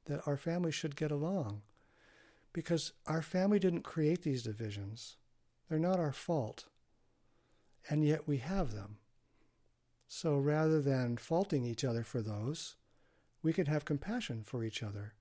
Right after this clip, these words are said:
that we are in these bubbles, these bubbles created by people who want to make profit or gain off of those divisions. Um, you know, we can,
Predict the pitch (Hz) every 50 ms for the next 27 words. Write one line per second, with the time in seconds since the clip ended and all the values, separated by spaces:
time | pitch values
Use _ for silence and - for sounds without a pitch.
0 | _ _ _ _ _ _ _ _ 151 143 143 151 143 139 139 139 139 143 151 156
1 | 156 165 160 151 151 147 143 - 147 156 170 175 123 110 - - - - _ _
2 | _ _ _ _ _ _ _ _ _ _ _ _ _ _ _ _ 160 143 131 -
3 | 139 139 135 143 143 135 - - - 147 143 139 143 143 139 139 135 131 - -
4 | 147 139 - 139 127 110 139 139 131 127 131 131 135 135 - - 135 131 127 -
5 | - _ _ _ _ - 143 139 - - - - - 147 147 139 - 135 110 -
6 | - - _ - _ _ _ - 147 135 131 127 135 139 151 156 143 120 131 -
7 | 127 123 117 - - 120 110 123 117 113 113 - - 120 113 135 156 156 143 117
8 | 107 107 104 - - - _ _ _ _ _ _ _ _ _ _ _ _ _ _
9 | _ _ _ _ _ _ _ _ - _ _ 143 123 117 113 113 113 113 _ _
10 | _ _ _ _ _ _ _ _ _ _ _ _ _ - - - - - - -
11 | - _ _ _ - 180 180 180 185 190 185 - 180 180 175